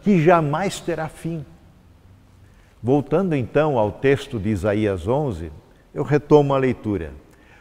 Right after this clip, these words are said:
O tronco da linhagem, do tronco da linhagem de Jessé brotará um renovo.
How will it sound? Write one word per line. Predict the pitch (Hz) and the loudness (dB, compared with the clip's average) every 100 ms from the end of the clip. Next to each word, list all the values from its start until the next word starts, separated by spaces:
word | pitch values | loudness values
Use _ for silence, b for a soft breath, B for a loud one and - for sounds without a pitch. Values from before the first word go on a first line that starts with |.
| b _ | b _
O | 98 92 | -8 -8
tronco | - - 123 151 175 175 175 | -8 4 6 6 4 2 2
da | 143 | 2
linhagem, | 135 120 110 123 156 127 147 143 | 2 -2 -2 -2 -2 -4 -6 -4
do | 113 120 | 0 0
tronco | - - 170 208 196 | 0 4 6 6 2
da | 151 | 2
linhagem | 147 131 131 156 135 147 | 2 0 -2 -2 -2 -2
de | 135 | -2
Jessé | 120 139 - 113 107 | -2 -4 -4 -4 -4
brotará | 98 120 120 113 131 | 0 -2 0 0 0
um | 165 165 | 0 2
renovo. | 131 151 135 131 80 76 - | 4 6 8 8 6 -10 -16